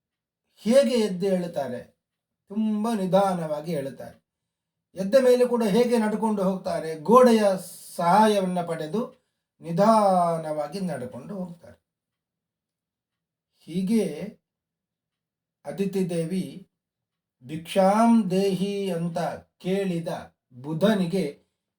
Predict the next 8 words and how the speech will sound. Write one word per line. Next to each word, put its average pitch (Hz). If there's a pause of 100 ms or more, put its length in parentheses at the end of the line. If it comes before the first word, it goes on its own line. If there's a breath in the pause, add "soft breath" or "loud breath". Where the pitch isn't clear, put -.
ಏನೋ 190
ಒಂದು 226
ಭಿಕ್ಷೆಯನ್ನು 196
ಹಾಕುವ 190
ಸಲುವಾಗಿ 170
ಮೆಲ್ಲ 170
ಎದ್ದಿದ್ದಾಳೆ. 160 (720)
ಎದ್ದವಳೆ 180